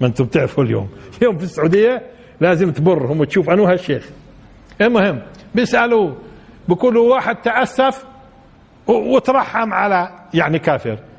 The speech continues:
طب الله يخرب بيتك يا اللي بتسأل، شو تأسف؟ ماني ممكن أتأسف على الكافر، شو علاقتها هاي؟ ليش بتقول تأسف وترحم؟ يعني مع-، السؤال حتى غلط. <laughs> ليش أنا بصير ليش أتأسف؟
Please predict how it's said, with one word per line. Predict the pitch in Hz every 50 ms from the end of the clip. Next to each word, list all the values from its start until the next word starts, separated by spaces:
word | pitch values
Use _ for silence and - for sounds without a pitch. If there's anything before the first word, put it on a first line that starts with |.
| - - -
طب | - 139
الله | 170 180
يخرب | 175 - 190 185 175
بيتك | 214 196 - 208 165 -
يا | 202
اللي | 180 180 175
بتسأل، | - - 156 - 143 120 113 104 101 - - - -
شو | - - 196 226
تأسف؟ | 220 - 208 180 180 - - 147 135 135 - - - - -
ماني | - 190 226 254
ممكن | 277 220 - 226 220
أتأسف | 208 - 233 185 - 190 - -
على | 165
الكافر، | 147 - 170 143 - 135 120
شو | - 170 175
علاقتها | 165 190 185 - - - - 131 127
هاي؟ | 117 107 - - - - -
ليش | 165 208 208 -
بتقول | 190 - - 214 185 -
تأسف | 175 175 185 190 - - 185 175 -
وترحم؟ | 170 139 - 175 160 - - 131 113 107 - - - - - - - - - - -
يعني | - - - - 123
مع-، | 117 - -
السؤال | - - - 170 185 214 233 202
حتى | - 185 - - 175
غلط. | 160 196 180 147 120 - - - - - - - - - -
<laughs> | - 180 - - - - - -
ليش | 160 170 - 185
أنا | 180 185
بصير | 175 151 - - 180 160
ليش | 208 220 - 180
أتأسف؟ | 175 - 202 196 - - 214 226 220 -